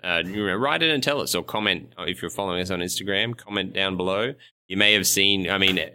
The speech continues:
most of you listening are beginners, which is fantastic from our perspective. And I imagine if you're a beginner, you're watching a lot of YouTube videos and you may have seen some weird stuff going on, especially if you watch Sam and I.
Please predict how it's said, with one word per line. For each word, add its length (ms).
most 380
of 100
you 220
listening 420
are 60
beginners, 500
which 180
is 120
fantastic 680
from 140
our 120
perspective. 580
And 100
I 120
imagine 420
if 120
you're 160
a 40
beginner, 320
you're 160
watching 320
a 40
lot 280
of 100
YouTube 400
videos 320
and 80
you 60
may 160
have 100
seen 220
some 320
weird 480
stuff 580
going 320
on, 160
especially 500
if 120
you 80
watch 200
Sam 280
and 100
I. 160